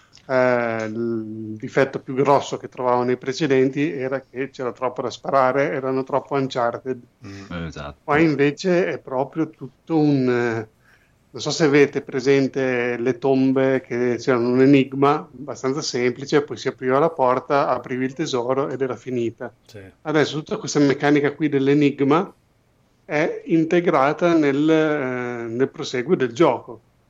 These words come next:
Speaker 1: Quindi tu arrivi, stai seguendo questa grotta che deve arrivare alla città perduta, solite storie da Tomb Raider,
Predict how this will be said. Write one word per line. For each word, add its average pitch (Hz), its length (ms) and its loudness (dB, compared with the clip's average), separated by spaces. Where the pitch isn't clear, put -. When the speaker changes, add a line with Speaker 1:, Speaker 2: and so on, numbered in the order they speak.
Speaker 1:
Quindi 135 300 -4
tu 143 200 0
arrivi, 117 920 -2
stai 117 260 -6
seguendo 120 380 2
questa 127 260 -4
grotta 120 500 2
che 110 80 -14
deve 120 160 -4
arrivare 117 380 0
alla 120 160 -4
città 123 320 -10
perduta, 117 720 -6
solite 123 400 -2
storie 123 420 0
da 117 120 -2
Tomb 135 240 0
Raider, 143 440 2